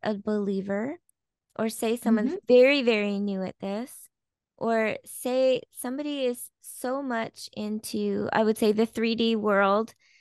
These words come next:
Speaker 1: that
Speaker 2: Yeah.
Speaker 1: they're not trusting or unknowing or not sure about the five D and, and how to even get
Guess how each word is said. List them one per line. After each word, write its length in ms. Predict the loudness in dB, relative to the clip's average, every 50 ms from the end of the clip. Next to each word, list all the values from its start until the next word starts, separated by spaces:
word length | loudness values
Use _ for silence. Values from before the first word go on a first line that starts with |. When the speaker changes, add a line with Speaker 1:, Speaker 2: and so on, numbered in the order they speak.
| _ _ _ _ _ _ _ 0
Speaker 1:
that 240 | 2 2 2 0 0
Speaker 2:
Yeah. 280 | -2 -2 -2 0 -2 -4
Speaker 1:
they're 420 | -6 -8 -8 -8 -8 -10 -14 -18 -18 _ _ _ _ _ _ _ _ -16 -10
not 460 | -6 -4 -2 0 0 0 -2 -4 -8
trusting 720 | -8 -8 -6 -6 -6 -2 -2 0 0 2 2 0 0 -2
or 220 | -2 -4 -6 -6 -6
unknowing 840 | -6 -4 -4 -2 -2 -4 -4 -4 -4 -4 -4 -4 -4 -4 -6 -8 -10 -10
or 180 | -8 -8 -6
not 300 | -6 -4 -6 -6 -8 -8
sure 260 | -10 -8 -4 -2 -2
about 380 | 0 0 2 2 2 2 0 -2 -4 _ -20 _ _ _ _ _ _ _ _ _
the 80 | -4 -4
five 440 | -2 0 2 2 2 2 0 0 -2
D 500 | -4 -2 -2 0 -2 -2 -2 -4 -6 -8 -6
and, 480 | -6 -4 -4 -4 -6 -6 -8 -10 -12 -16 -20 -20 _ _ _ _ _ _ -8
and 320 | -6 -6 -4 -4 -6 -8 -10 -14 _
how 380 | -14 -8 -4 -2 0 0 0 -2 -4 -8
to 500 | -6 -2 0 0 2 2 2 0 0 -2 -6 _ -2
even 320 | 0 2 2 2 2 2
get 460 | 4 4 6 6 4 2 0 -6 -16